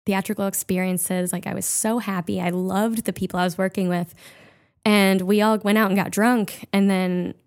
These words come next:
I kissed him after we left the bar. And I was, like, shaking, and I was like, "I, I feel so fucking bad." Like, and the main thing that was, like, really troubling me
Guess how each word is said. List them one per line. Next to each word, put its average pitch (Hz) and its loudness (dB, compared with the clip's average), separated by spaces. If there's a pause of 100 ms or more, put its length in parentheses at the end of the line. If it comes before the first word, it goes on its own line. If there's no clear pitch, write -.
(340)
I 185 0
kissed - -2
him 185 0 (100)
after 175 -2 (220)
we 190 0
left 180 -2
the 175 -2
bar. 202 -2 (1080)
And 175 2 (840)
I 226 4
was, 220 4
like, - -2
shaking, 190 2
and 175 2
I 170 2
was 165 0
like, 170 -2
"I, 180 0 (220)
I 180 0 (140)
feel 185 0
so 165 0
fucking 175 -2
bad." 170 0
Like, 170 -4 (100)
and 185 -2 (1000)
the 190 0
main 277 4
thing 208 0
that 196 -2
was, 180 2
like, - -4
really 185 0
troubling 214 -2
me 311 2